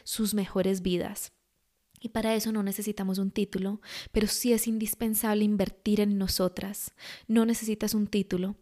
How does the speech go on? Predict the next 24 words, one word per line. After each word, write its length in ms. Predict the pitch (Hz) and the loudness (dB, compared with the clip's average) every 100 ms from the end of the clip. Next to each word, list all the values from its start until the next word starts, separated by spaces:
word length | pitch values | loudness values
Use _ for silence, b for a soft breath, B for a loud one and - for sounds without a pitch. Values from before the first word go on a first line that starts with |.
| _ | _
pero 180 | 220 208 | 0 2
sí 220 | - 220 | 0 0
es 140 | 214 | 0
indispensable 800 | 214 208 208 214 208 - 214 185 202 | 0 -2 -2 -2 0 2 4 4 2
que 140 | 214 | 0
invirtamos 640 | 196 190 185 202 190 202 208 | 0 0 0 0 2 0 -2
en 140 | 190 | -2
nosotras. 640 | 180 - 185 185 190 190 - B B B | -2 2 2 2 -4 -4 -10 B B B
Sea 340 | - 240 226 | 0 2 2
que 140 | 233 | 0
queramos 340 | 233 220 202 208 | -2 -2 0 -2
acompañar 500 | 226 214 208 202 196 | -4 -2 0 0 0
a 40 | |
otras 240 | 202 220 - | 0 -2 -2
personas 500 | 208 - 208 208 - | -2 0 2 2 0
o 60 | 208 | -2
sea 300 | - 220 220 | 0 0 0
que 80 | |
lo 60 | 214 | -2
estemos 340 | 208 196 202 | 0 -2 -2
haciendo 340 | 214 208 190 214 | -2 0 2 2
solo 520 | - - 240 220 220 | 0 4 4 4 2
para 160 | 208 202 | 0 2
nosotras, 720 | 208 - 220 185 196 214 - | 0 2 2 2 0 -2 -6